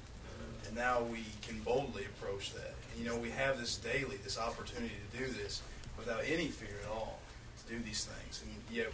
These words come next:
we take it for granted. We, we don't think about it seriously. And I know I suffer with that. I mean, we just don't think about the joy that we can have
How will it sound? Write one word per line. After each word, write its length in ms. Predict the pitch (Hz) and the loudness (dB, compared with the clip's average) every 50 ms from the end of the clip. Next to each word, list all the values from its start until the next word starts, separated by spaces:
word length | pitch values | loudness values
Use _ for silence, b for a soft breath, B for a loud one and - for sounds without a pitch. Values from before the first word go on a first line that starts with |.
| - 113 | -2 -4
we 80 | 117 113 | -4 -2
take 300 | - 135 135 156 - - | 2 4 4 4 4 2
it 80 | 123 | -2
for 120 | - - - | -4 -6 -6
granted. 800 | - 101 95 95 - - - - - - 98 95 90 90 - - 110 | -6 -6 -6 -6 -6 -6 -8 -8 -4 0 2 2 4 2 2 0 0
We, 140 | 117 120 120 | 0 0 0
we 120 | 113 120 127 | 0 2 4
don't 200 | 135 135 123 - - | 4 4 4 2 0
think 240 | 135 135 147 143 139 | 0 0 2 2 0
about 320 | 127 113 110 - 107 - | 0 0 0 2 2 0
it 100 | 127 - | 0 2
seriously. 600 | - - - 139 143 139 131 123 - - - - - | 2 2 2 4 4 4 2 2 0 -2 -4 -6 -4
And 100 | - 113 | -4 -2
I 80 | 117 | 0
know 240 | 120 120 117 113 113 104 101 - - | 2 2 2 0 0 -2 -4 -2 0
I 120 | - 135 135 | 2 2 4
suffer 380 | - - - - - - 101 | 4 4 4 2 0 -2 -6
with 140 | 101 - - | -6 -6 -6
that. 240 | - - - - - | -6 -6 -6 -6 -4
I 40 | 107 | -4
mean, 200 | 107 107 107 104 101 - - B B B B B B - - - - - - - - - - - - - 120 120 | -4 -4 -4 -4 -6 -8 -8 B B B B B B -8 -8 -8 -8 -10 -10 -10 -10 -10 -12 -12 -12 -10 -8 -4
we 140 | 123 127 127 | -2 -2 0
just 260 | 127 131 131 - - | 0 2 2 2 2
don't 280 | 135 131 123 120 113 110 - | 2 2 2 0 0 -2 -4
think 340 | - - 131 127 127 123 | -2 -2 0 0 0 -2
about 420 | 117 104 110 110 107 104 101 98 - - - - - - - - - - - - 113 117 117 117 | -4 -2 -2 0 0 0 0 -2 -4 -8 -12 -12 -10 -10 -10 -8 -8 -8 -8 -6 -6 -6 -6 -6
the 60 | 107 | -4
joy 340 | 101 104 131 131 131 127 123 | -2 0 2 4 6 6 4
that 140 | 117 107 117 | 4 2 0
we 80 | 120 | -2
can 140 | 120 113 120 | -4 -4 -4
have 500 | 120 127 127 131 131 123 117 107 107 101 | -4 -2 0 2 2 4 4 4 2 0